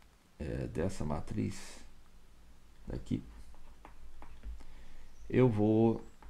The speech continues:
tirar também o meio, o meio. Então deixa eu colocar aqui. Isso aqui fica sendo igual, colocar meio aqui pra fora, que vai ficar menos um,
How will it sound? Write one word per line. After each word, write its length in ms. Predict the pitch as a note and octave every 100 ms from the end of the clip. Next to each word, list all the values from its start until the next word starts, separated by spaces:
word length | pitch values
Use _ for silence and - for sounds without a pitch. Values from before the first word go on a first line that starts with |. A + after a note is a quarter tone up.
| - -
tirar 520 | - A2+ E2+ D#2+ D#2
também 400 | - F2 B1 C#2+
o 60 | D2
meio, 460 | B1 C2 D#2+ D#2 C#2 - -
o 100 | -
meio. 340 | - F2 E2+ F2+ F2 -
Então 360 | G2 - -
deixa 300 | G2 G2+ -
eu 40 | -
colocar 480 | - - - -
aqui. 300 | - - - - - - - - - - - - - - - - - - - - - - -
Isso 80 | -
aqui 200 | G2+ -
fica 280 | - - -
sendo 260 | - F#2
igual, 320 | F2 - D2+ -
colocar 380 | - - -
meio 580 | - - E2 E2+ F#2 G2 A2+ - - - - - - - -
aqui 100 | -
pra 140 | -
fora, 480 | - - G2+ G2 - - - - - - - -
que 80 | -
vai 80 |
ficar 180 | - F#2
menos 400 | F2 F2+ F2 G2+
um, 100 | G#2